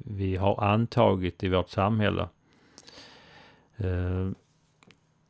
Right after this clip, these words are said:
men därmed inte sagt att icke-dualiteten inte är problemfri heller. Men jag tycker den ger en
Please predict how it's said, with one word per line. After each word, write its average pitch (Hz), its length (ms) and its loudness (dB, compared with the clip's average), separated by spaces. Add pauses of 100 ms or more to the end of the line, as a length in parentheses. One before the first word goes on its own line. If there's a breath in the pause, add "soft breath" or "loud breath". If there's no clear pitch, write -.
(720)
men 123 140 2
därmed 131 400 4
inte 147 180 0
sagt - 480 0
att 107 260 -2
icke-dualiteten 104 1200 2
inte 101 360 0
är 101 340 -2
problemfri 104 800 0
heller. 113 400 4 (300 loud breath)
Men 107 140 2
jag 117 120 4
tycker 139 420 0
den 123 100 0
ger 131 280 2
en 117 340 -2